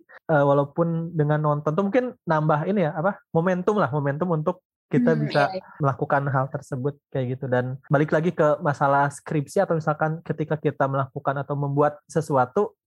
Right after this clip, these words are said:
Speaker 1: dan, eh, memang yang pertama pasti akan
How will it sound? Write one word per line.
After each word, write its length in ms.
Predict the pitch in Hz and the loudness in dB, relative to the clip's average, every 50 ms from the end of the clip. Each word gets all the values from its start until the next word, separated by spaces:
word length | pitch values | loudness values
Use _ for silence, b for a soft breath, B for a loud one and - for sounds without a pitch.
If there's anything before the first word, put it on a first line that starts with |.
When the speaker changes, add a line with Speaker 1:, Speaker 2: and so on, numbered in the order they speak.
| _ | _
Speaker 1:
dan, 560 | - 156 147 139 139 139 139 139 143 143 147 - b b b b b b | -8 -4 0 2 2 2 0 0 -4 -6 -8 -10 b b b b b b
eh, 160 | 151 139 139 | 0 2 2
memang 240 | 135 156 185 226 233 | 2 2 0 2 2
yang 100 | 196 175 | 0 0
pertama 480 | 165 170 165 - 135 135 165 196 220 - - _ _ _ | 0 0 0 0 0 2 2 0 -2 -2 -6 _ _ _
pasti 500 | - 147 139 139 - - 226 240 240 - _ - | -2 -2 -2 -2 0 0 0 0 0 -2 _ -2
akan 460 | 165 147 143 - - 147 147 151 | 0 0 0 2 2 2 2 2